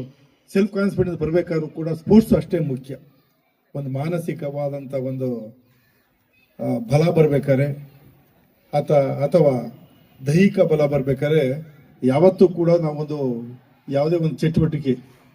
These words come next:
ಕ್ರೀಡೆ ಇರ್ಬೋದು, ಇನ್ನೊಂದು ಇರ್ಬೋದು, ಯಾವುದೇ ಚಟುವಟಿಕೆಯಲ್ಲಿ ತೊಡಗಿಸ್ಕೋಬೋದು. ಅದರಲ್ಲೂ ಕೂಡ ಕ್ರೀಡೆ ಹೆಂಗಪ್ಪ ಅಂದ್ರೆ ನಿಮ್ಗೆ ಮನಸ್ಸಿಗೆ ಬಲ, ಬಲ ತಂದು ಕೊಡ್ತಕ್ಕಂಥ ಮೆಡಿಟೇಷನ್ ಇದ್ದಾಗ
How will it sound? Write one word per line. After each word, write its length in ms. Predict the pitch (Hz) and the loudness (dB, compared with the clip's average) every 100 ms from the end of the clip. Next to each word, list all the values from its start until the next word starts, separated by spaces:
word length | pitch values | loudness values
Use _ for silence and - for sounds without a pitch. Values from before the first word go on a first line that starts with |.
| _ _ _ - | _ _ _ -4
ಕ್ರೀಡೆ 260 | 165 160 | 0 2
ಇರ್ಬೋದು, 460 | 160 151 139 135 139 | 2 0 -2 -2 -2
ಇನ್ನೊಂದು 300 | 139 156 143 | -2 -4 -2
ಇರ್ಬೋದು, 300 | 131 127 127 | -2 0 2
ಯಾವುದೇ 260 | 135 135 131 | 0 -2 -2
ಚಟುವಟಿಕೆಯಲ್ಲಿ 640 | 156 156 165 165 156 135 | -4 -4 -4 -2 -6 -4
ತೊಡಗಿಸ್ಕೋಬೋದು. 640 | 143 127 - 131 117 107 - _ _ _ _ _ _ _ _ - | -4 -4 -4 -2 -2 -2 -8 _ _ _ _ _ _ _ _ -4
ಅದರಲ್ಲೂ 260 | 151 190 202 | 0 4 4
ಕೂಡ 200 | 190 180 | 4 2
ಕ್ರೀಡೆ 360 | 170 190 214 185 | 2 4 6 6
ಹೆಂಗಪ್ಪ 300 | 175 170 - | 4 0 0
ಅಂದ್ರೆ 260 | 160 165 170 131 131 - _ _ _ _ _ _ _ _ _ _ _ _ _ _ _ _ _ _ 147 | 0 0 0 -2 -6 -18 _ _ _ _ _ _ _ _ _ _ _ _ _ _ _ _ _ _ -6
ನಿಮ್ಗೆ 300 | 156 147 147 139 135 - - _ _ _ 123 | -4 -2 0 0 -2 -6 -16 _ _ _ -4
ಮನಸ್ಸಿಗೆ 460 | 156 208 226 220 | 4 4 6 4
ಬಲ, 200 | 220 196 | 6 6
ಬಲ 240 | 185 170 170 | 4 0 -2
ತಂದು 120 | 160 151 | -4 -4
ಕೊಡ್ತಕ್ಕಂಥ 360 | 147 151 143 | -4 -6 -6
ಮೆಡಿಟೇಷನ್ 640 | 147 151 160 - 202 185 180 | -4 -2 -2 2 4 4 -2
ಇದ್ದಾಗ 260 | 156 139 | -4 -4